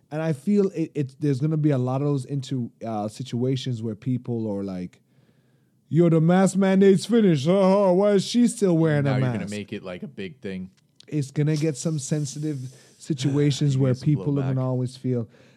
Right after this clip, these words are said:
Speaker 1: Now, I'm happy for people that, you know, they get to exhale.
Speaker 2: I'm gonna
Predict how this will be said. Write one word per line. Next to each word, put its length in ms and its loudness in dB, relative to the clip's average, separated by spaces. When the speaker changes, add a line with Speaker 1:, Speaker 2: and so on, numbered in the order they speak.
Speaker 1:
Now, 340 -2
I'm 160 -4
happy 360 -2
for 180 -6
people 400 -2
that, 240 -6
you 80 -8
know, 160 -2
they 140 -2
get 220 -6
to 280 -6
exhale. 560 -8
Speaker 2:
I'm 220 -2
gonna 360 -4